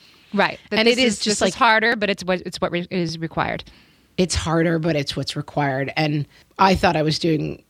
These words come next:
Speaker 2: something so smart, and it's turned out to be kind of, like, the most annoying day of my week. But my two youngers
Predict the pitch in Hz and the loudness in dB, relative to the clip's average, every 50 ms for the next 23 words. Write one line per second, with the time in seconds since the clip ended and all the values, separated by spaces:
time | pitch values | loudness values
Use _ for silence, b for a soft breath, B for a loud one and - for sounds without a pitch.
0 | _ - 156 - 175 170 151 147 143 - 165 147 - - 170 160 147 147 135 131 | _ -8 -2 0 0 0 0 -2 -2 -2 -2 0 0 0 0 0 0 0 0 -2
1 | 156 151 - - - 185 160 147 147 - 151 143 139 - - 151 147 139 131 139 | -2 -4 -4 -4 -2 -2 -2 -2 -2 -2 -4 -4 -4 -4 -4 -4 -2 -2 -4 -4
2 | 147 139 139 - - - 254 226 - - _ - 165 196 196 180 165 - - 180 | -4 -4 -4 -6 -10 -14 -18 -20 -20 -18 _ 0 2 4 4 4 2 0 0 0
3 | 165 156 143 135 143 147 147 - - 156 147 135 135 156 139 135 139 151 160 175 | 0 2 2 0 0 -2 -2 -2 0 0 0 0 0 -2 -2 0 0 2 2 2
4 | 208 - _ - 180 165 - - b b _ _ - 165 170 180 185 196 196 185 | 2 0 _ 0 0 0 0 -4 b b _ _ 0 2 2 4 4 2 2 2
5 | 185 185 196 196 208 208 - - _ - - - 220 208 185 175 180 165 165 175 | 0 0 2 2 2 0 -2 -4 _ -2 0 2 2 2 4 4 2 2 2 0
6 | 175 196 208 220 220 247 262 277 277 294 269 233 | 0 0 2 2 2 2 0 0 0 -2 -2 -4